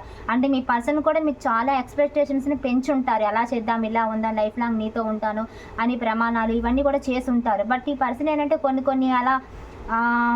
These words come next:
చేసి ఉండి, ఉండకపోవచ్చు. అంటే మాట ఇచ్చి తప్పు ఉండొచ్చు, కమిట్మెంట్ ఇస్తానని ఇవ్వకుండా లైఫ్ లాంగ్ ఉంటానని చెప్పి మళ్ళీ బ్లాక్ చేసి వెళ్ళిపోవడం, నేను ఉండనని చెప్పడం, సిచ్యువేషన్స్ని, ఆ, చూపించి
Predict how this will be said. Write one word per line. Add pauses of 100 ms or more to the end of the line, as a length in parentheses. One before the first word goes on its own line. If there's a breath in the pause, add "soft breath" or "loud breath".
(1200)
చేసి
ఉండి, (200)
ఉండకపోవచ్చు.
అంటే
మాట
ఇచ్చి
తప్పు
ఉండొచ్చు,
కమిట్మెంట్
ఇస్తానని
ఇవ్వకుండా (300 loud breath)
లైఫ్
లాంగ్
ఉంటానని
చెప్పి
మళ్ళీ
బ్లాక్
చేసి
వెళ్ళిపోవడం,
నేను
ఉండనని
చెప్పడం,
సిచ్యువేషన్స్ని, (300)
ఆ, (120)
చూపించి